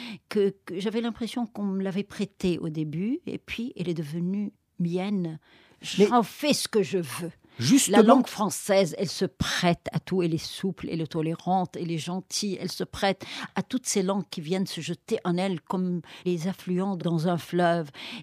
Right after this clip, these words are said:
Speaker 1: Elle est prête à entrer dans la danse, voilà.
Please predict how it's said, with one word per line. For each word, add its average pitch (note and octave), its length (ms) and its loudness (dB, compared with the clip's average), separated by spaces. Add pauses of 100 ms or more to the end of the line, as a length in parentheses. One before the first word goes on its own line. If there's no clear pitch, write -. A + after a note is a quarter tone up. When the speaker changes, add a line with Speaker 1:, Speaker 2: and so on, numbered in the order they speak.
(100)
Speaker 1:
Elle C#4 160 -2
est D#4 60 2
prête - 280 -2
à C4 80 4
entrer B3+ 300 2
dans A3+ 120 0
la G#3 120 2
danse, F3 540 -4 (120)
voilà. G3 260 4